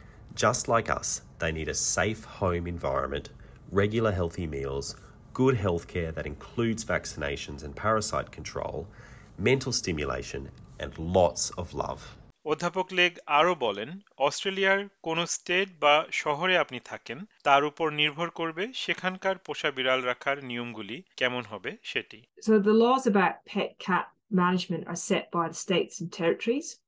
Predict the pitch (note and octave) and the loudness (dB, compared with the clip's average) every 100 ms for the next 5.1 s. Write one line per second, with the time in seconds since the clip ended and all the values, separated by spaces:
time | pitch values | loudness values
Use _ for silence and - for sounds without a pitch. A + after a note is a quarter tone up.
0 | _ G3+ - G3 F#3+ F#3+ F#3 F3+ - - | _ -2 2 4 6 6 6 2 -6 2
1 | G3 - - G#3 G#3 G#3+ E3+ E3 F#3 - | 4 4 0 -2 0 2 2 0 -6 -6
2 | - E3+ F#3 F3 E3+ - E3+ F#3+ _ _ | -4 -4 -2 -4 -4 -2 -4 -4 _ _
3 | _ - F#3 - F3+ E3+ E3 - E3+ F3+ | _ -8 -8 0 2 2 0 0 4 6
4 | G3+ G#3 E3+ D#3+ D#3 G3+ - - _ F3 | 4 2 0 -4 -4 -8 -8 -12 _ 0